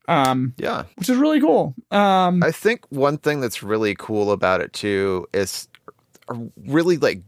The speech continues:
Speaker 2: great about it is how well it pulls off some really somber and sad moments. Like,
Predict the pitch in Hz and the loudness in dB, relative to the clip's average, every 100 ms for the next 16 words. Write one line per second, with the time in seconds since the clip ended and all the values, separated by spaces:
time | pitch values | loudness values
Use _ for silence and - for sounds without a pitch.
0 | _ - 95 104 104 92 92 87 87 - | _ -20 -4 -2 0 0 0 0 -2 -6
1 | 107 139 131 107 90 101 123 139 - - | -4 0 0 0 -2 2 2 2 -4 -4
2 | 101 101 98 101 95 92 - 110 95 95 | 0 0 2 2 2 0 -6 -6 -4 -2
3 | 107 107 101 - - - 87 95 85 90 | 0 0 -2 -4 -4 -2 -2 -2 -2 0
4 | 85 - - 92 - - 82 82 85 85 | 0 -4 -8 -8 -6 -6 -4 -4 -4 -6
5 | 87 82 - - - 104 101 | -8 -8 -12 -10 -2 0 0